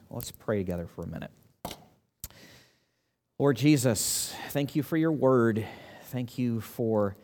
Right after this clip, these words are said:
giving us these words. Thank you for these songs. Thank you for loving your people such in, in that time that they had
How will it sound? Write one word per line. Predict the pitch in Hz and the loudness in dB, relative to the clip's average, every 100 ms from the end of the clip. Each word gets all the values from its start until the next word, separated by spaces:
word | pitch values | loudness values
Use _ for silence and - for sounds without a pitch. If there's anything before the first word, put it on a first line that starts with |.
| - _ _ _ _ _ 110 | -20 _ _ _ _ _ -2
giving | 123 139 131 | 2 2 2
us | 101 87 - - - _ _ _ _ _ _ - | 0 -2 -4 -6 -10 _ _ _ _ _ _ -6
these | 98 160 208 98 | 0 2 2 0
words. | 82 - - 120 - - - _ _ _ - | -8 -8 -8 -8 -8 -10 -12 _ _ _ -10
Thank | 123 127 | -8 -4
you | 135 | -4
for | 113 135 127 | -4 -4 -2
these | 131 131 | -2 -4
songs. | - 117 110 110 120 120 - - - - - | -4 -2 -2 -2 -2 -6 -10 -14 -18 -16 -10
Thank | 113 113 | -8 -6
you | 120 117 | -4 -4
for | 113 - 110 104 101 98 - - - _ 113 | -4 -6 -4 -2 -2 -4 -12 -20 -20 _ 2
loving | 127 139 143 | 4 4 2
your | 131 | 0
people | 120 143 131 127 117 | 0 -4 -4 -2 -2
such | - 123 117 - | 0 -2 -2 -4
in, | 110 104 | -4 -4
in | - 104 | -4 -4
that | 104 113 - | -2 -4 -8
time | - 107 104 104 104 | -10 -8 -6 -6 -6
that | 101 - | -6 -4
they | 104 | -6
had | 90 110 139 117 | -4 -4 -4 -4